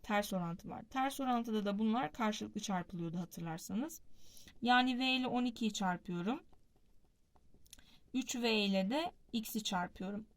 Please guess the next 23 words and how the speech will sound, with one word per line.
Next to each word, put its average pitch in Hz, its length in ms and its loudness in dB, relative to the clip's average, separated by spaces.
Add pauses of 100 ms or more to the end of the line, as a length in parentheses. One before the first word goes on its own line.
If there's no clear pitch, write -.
O 220 80 -6
zaman 214 300 2
buradaki 208 380 -2
v'ler 190 340 2
gitti. 214 480 -6 (340)
Üç 233 220 -4
x 214 220 -6 (120)
on 214 140 2
ikiye 208 260 0
eşitse 269 560 -6
x 214 220 -8
eşittir 190 420 -4
ne 220 120 2
geldi? 208 380 0
Dört. 180 300 -2 (360)
Yani 220 460 6
artık 214 480 0
Zehra'nın 208 880 2 (1080)
işi 226 440 0
kaç 226 260 -2
günde 185 320 0
bitirdiğini 175 520 -4
biliyoruz? 190 560 -4